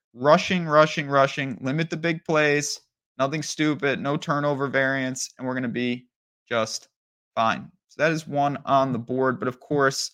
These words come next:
college basketball is back. All sorts of things are back today. If you want more, if you're looking at what we got over on Odd Chopper, of course,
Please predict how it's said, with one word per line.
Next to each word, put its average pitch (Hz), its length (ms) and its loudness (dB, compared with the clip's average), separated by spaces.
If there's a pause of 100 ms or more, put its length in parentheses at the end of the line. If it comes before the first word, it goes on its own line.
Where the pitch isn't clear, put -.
(480)
college 185 300 -2
basketball 214 600 6
is 147 100 -2
back. 131 260 6
All 190 200 6
sorts 175 320 -2
of 160 60 -12
things 156 200 -6
are 135 40 -12
back 139 240 6
today. 131 320 0 (360)
If 196 260 -2
you 196 140 0
want 156 300 2
more, 120 260 -2
if 147 140 -2
you're 160 100 -2
looking 156 280 -2
at 127 160 -2
what 143 140 -2
we 135 80 -4
got 135 200 4
over 135 240 -2
on 123 100 0
Odd 127 240 0
Chopper, 127 340 -2
of 127 120 -8
course, 127 460 -4